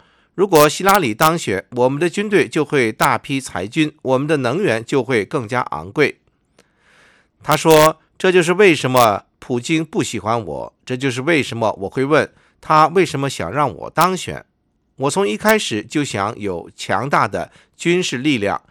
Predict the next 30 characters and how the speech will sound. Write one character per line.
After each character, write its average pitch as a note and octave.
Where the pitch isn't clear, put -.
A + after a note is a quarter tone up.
这 G3+
是 D3+
他 C#3+
不 D#3
希 D3+
望 B2+
看 B2+
到 D2
的。” -
川 G3+
普 D#3+
说， E3+
他 F3
上 F3+
星 E3
期 F3
在 D#3
德 F#3
国 E3
参 F3
加 F3
二 E3+
十 D3
国 B2+
首 C#3+
脑 G2+
峰 G3+
会 D#3+
期 D3+
间， D#3